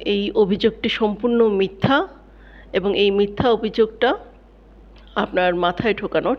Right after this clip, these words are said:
চেষ্টা করা হয়। আম, এবং এটা করা হয় আপনি যাতে বিভ্রান্ত হয়ে যান, বিচলিত হয়ে যান যে, "আমি তো আমার পরিবারের এই সদস্যকে খুব ভালো জানি বা আমার এই বন্ধুটাকে তো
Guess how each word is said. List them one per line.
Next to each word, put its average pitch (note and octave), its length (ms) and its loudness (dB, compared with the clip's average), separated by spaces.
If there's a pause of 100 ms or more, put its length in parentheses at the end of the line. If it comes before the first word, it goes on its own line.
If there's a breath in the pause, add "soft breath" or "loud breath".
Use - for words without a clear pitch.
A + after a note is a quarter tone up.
চেষ্টা F3+ 300 -2
করা C#3 240 -2
হয়। - 240 -4 (1500 loud breath)
আম, G#2 380 0 (360)
এবং G#3 420 0
এটা A3+ 280 2
করা A3 320 0
হয় A#3+ 300 4
আপনি G3+ 280 -2
যাতে G3 220 0
বিভ্রান্ত A3 640 0
হয়ে G#3 260 0
যান, G3+ 360 -2
বিচলিত G3 500 0
হয়ে G3 260 4
যান F3+ 300 0
যে, E3+ 260 0 (540 loud breath)
"আমি G3 480 2
তো G3+ 200 6
আমার F#3 360 0 (280)
পরিবারের F#3 500 2
এই F#3+ 120 0
সদস্যকে F#3+ 560 -4
খুব - 280 -6
ভালো F3 280 0
জানি E3 340 0
বা F3+ 160 0
আমার E3 200 -2
এই F3+ 100 -2
বন্ধুটাকে F3 640 -4
তো - 140 -10